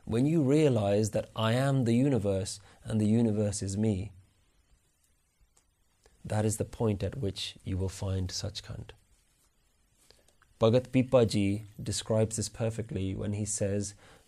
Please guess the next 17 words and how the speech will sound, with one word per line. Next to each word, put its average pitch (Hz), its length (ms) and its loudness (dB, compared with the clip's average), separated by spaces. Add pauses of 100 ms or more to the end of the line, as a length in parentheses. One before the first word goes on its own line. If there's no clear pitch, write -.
(160)
"Jo 135 400 4
Brahmande 120 840 2
soi 117 500 0 (120)
pinde," 110 520 0 (760)
that 139 340 -4
which 120 180 -4
is 127 300 2
the 110 120 2
universe 113 720 4
is 104 260 -2
also 107 420 2
the 95 120 0
body. 92 460 2 (560)
"Jo 113 220 2
khojai 113 580 0
so 104 200 -6
pave," - 480 -12